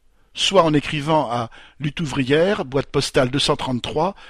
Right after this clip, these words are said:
soixante-quinze huit cent soixante-cinq, Paris cedex dix-huit, soit auprès de nos camarades. Indiquez dans votre courrier le nombre de cartes et de bons demandés et joindre un chèque du montant voulu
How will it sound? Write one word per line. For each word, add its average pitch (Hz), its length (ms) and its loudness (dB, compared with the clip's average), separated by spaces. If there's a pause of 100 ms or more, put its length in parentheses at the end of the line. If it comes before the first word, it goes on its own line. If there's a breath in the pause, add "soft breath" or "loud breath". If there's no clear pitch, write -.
(120 loud breath)
soixante-quinze 147 840 0
huit 123 140 -6
cent - 120 2
soixante-cinq, 147 760 -2 (280 loud breath)
Paris 139 260 0
cedex 131 400 -2
dix-huit, 117 540 -8 (500 soft breath)
soit - 400 2
auprès 147 300 2
de 139 60 0
nos 120 120 0
camarades. 101 600 -2 (800 soft breath)
Indiquez 160 360 2
dans 151 100 2
votre 117 240 -6
courrier 127 500 -2 (340 loud breath)
le 120 100 -4
nombre 147 280 0
de 131 120 0
cartes - 360 0 (100)
et 127 100 -2
de 123 100 -2
bons 151 220 -4
demandés 135 560 -2 (460 soft breath)
et 135 100 0
joindre 156 400 2
un 139 60 2
chèque 170 360 4
du 127 160 -2
montant 143 300 2
voulu 123 360 -4